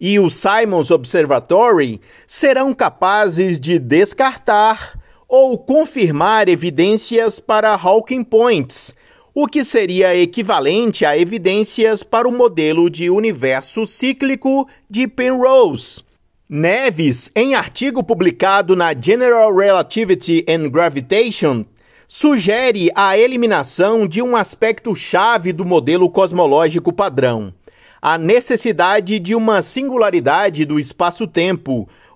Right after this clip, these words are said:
ou seja, de um Big Bang. Ao levantar essa possibilidade, Neves contesta a ideia de que o tempo teve um início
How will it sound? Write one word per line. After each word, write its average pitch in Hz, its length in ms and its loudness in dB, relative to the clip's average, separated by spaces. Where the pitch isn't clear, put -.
ou 233 220 2
seja, 135 720 0
de 131 240 0
um 143 200 0
Big 196 260 -2
Bang. 120 400 -2
Ao 196 240 2
levantar 233 680 2
essa 190 420 2
possibilidade, 160 1160 -2
Neves 202 560 0
contesta 202 600 0
a 196 60 2
ideia 185 560 0
de 170 180 -4
que 208 200 -4
o 214 120 0
tempo 214 480 -2
teve 220 460 0
um 233 160 -2
início 214 760 -2